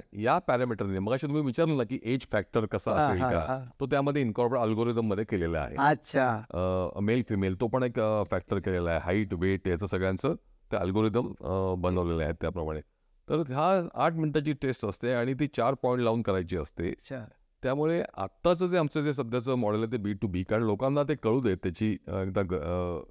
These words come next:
Speaker 2: गरज
Speaker 1: त्यांना
Speaker 2: किंवा
Speaker 1: इम्पॉर्टन्स
Speaker 2: त्याच्या
Speaker 1: जेव्हा कळेल,
Speaker 2: इम्पॉर्टन्स, हा, त्याचा, हा.
Speaker 1: की मग then, अ, आमची कदाचित पुढची स्टेप, rather त्या दृष्टीने आम्ही वाटचाल करायला सुरुवात केलेली
Speaker 2: अच्छा,
Speaker 1: already.
Speaker 2: अच्छा.
Speaker 1: की then it can be बी टू सी.
Speaker 2: हम्म, हम्म.
Speaker 1: पण याचा ऑब्जेक्टिव्ह काय? तर हे मेजर करून लोकांनी त्यातून स्ट्रेस कमी करण्याकरता प्रयत्न करून,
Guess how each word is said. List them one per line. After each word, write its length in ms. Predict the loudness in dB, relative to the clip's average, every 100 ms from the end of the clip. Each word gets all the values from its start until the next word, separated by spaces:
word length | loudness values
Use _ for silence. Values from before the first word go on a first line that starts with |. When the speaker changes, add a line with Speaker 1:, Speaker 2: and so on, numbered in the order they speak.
| 0
Speaker 2:
गरज 100 | 4
Speaker 1:
त्यांना 240 | 6 6 4
Speaker 2:
किंवा 180 | 6 6
Speaker 1:
इम्पॉर्टन्स 400 | 6 6 6 6
Speaker 2:
त्याच्या 120 | 4
Speaker 1:
जेव्हा 180 | 2 4
कळेल, 100 | 4
Speaker 2:
इम्पॉर्टन्स, 420 | 6 6 4 0
हा, 100 | -2
त्याचा, 300 | 0 -2 -2
हा. 140 | -4
Speaker 1:
की 120 | 0 2
मग 280 | 4 2
then, 180 | 2 2
अ, 400 | 2 2 2 2
आमची 220 | 0 -2
कदाचित 280 | -2 0 -2 -4
पुढची 220 | -6 -6
स्टेप, 200 | -2 -4 -4 -6
rather 240 | -2 0 2
त्या 80 | 2
दृष्टीने 240 | 0 0
आम्ही 140 | 0 2
वाटचाल 340 | 0 0 -2
करायला 180 | 0 0
सुरुवात 260 | 0 -2 -2
केलेली 200 | -2 0
Speaker 2:
अच्छा, 140 | 4 6
Speaker 1:
already. 220 | 6 4
Speaker 2:
अच्छा. 180 | 2 -4 -4 -18 _ _ _
Speaker 1:
की 300 | -4 0 0
then 220 | 2 2
it 320 | 2 0 0 0
can 140 | 2
be 60 | 0
बी 160 | 0
टू 160 | -4 -6
सी. 240 | -6 -10 -12 -6
Speaker 2:
हम्म, 180 | -2 -2
हम्म. 180 | -2 -8 -8 0
Speaker 1:
पण 120 | 0
याचा 160 | 4
ऑब्जेक्टिव्ह 600 | 4 2 2 -2 2 0
काय? 300 | 2 0 -2 -8 _ _ _ _ _ _ 0
तर 100 | 0
हे 220 | 2 2
मेजर 300 | 2 2 0
करून 360 | 0 0 0
लोकांनी 400 | 0 0 0 -2
त्यातून 360 | 0 -2 0 -2
स्ट्रेस 340 | -2 -4 -6
कमी 240 | -2 -2 0
करण्याकरता 540 | 0 -2 -2 -2 -2
प्रयत्न 360 | 0 0 0 -2
करून, 360 | -2 -2 -4